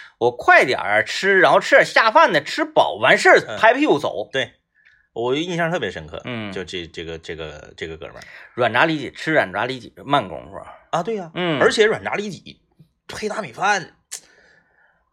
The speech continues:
Speaker 2: 我感觉得干进去一，两升的，<laughs> 两升的可乐得干进一瓶儿，
Speaker 1: <laughs>
Speaker 2: 要不然你咋往下咽呢？你咽不了。
Speaker 1: 是。
Speaker 2: 有一回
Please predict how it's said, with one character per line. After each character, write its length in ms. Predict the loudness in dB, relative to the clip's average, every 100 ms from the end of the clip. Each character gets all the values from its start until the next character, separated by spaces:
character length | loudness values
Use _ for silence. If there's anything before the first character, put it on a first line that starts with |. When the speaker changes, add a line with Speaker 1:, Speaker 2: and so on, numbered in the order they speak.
| _
Speaker 2:
我 100 | -4
感 180 | -4 -4
觉 120 | -6
得 180 | -6 -6
干 200 | -2 -2
进 100 | -2
去 80 | -6
一， 340 | -8 -10 -10 -12 _ -6
两 380 | 2 2 0
升 280 | 0 0 0
的， 80 | -2 -4 -6 -8
<laughs> 360 | -12 -10 -10 -6
两 340 | 2 4 4
升 220 | 0 0 4
的 100 | 2
可 200 | 2 4
乐 200 | 6 6
得 80 |
干 240 | 6 4 6
进 80 | 2
一 140 | 2
瓶 180 | 0 -2
儿， 140 | -2 -8
Speaker 1:
<laughs> 100 | -2
Speaker 2:
要 100 | 4
不 60 | 6
然 120 | 6
你 80 | 2
咋 380 | -2 0 4 6
往 120 | 8
下 60 | 6
咽 320 | 6 4 4
呢？ 320 | 4 4 4 2
你 80 |
咽 180 | 2 4
不 80 | 4
了。 140 | 2 -2
Speaker 1:
是。 240 | -20 -2
Speaker 2:
有 160 | 2 4
一 80 | 4
回 320 | 2 2 0